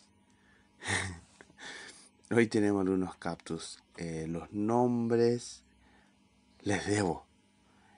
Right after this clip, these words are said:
Esta vez no me, no me puse a, a revisar. O las tenía identificadas, pero con el tiempo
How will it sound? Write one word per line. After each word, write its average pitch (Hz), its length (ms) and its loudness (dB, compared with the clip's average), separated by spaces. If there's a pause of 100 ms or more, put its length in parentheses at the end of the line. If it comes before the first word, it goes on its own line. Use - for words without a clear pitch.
(100)
Esta 92 320 -2
vez 90 300 0
no 87 160 0
me, 80 560 -2 (1160)
no 85 140 -2
me 90 140 0
puse 87 500 -4
a, 76 480 -6 (160)
a - 120 -8
revisar. 76 580 -8 (3000)
O 113 440 6
las 92 240 -2
tenía 85 420 -2
identificadas, 95 960 -2
pero 78 380 -6 (680)
con 87 220 -4
el 80 180 -6
tiempo 92 500 0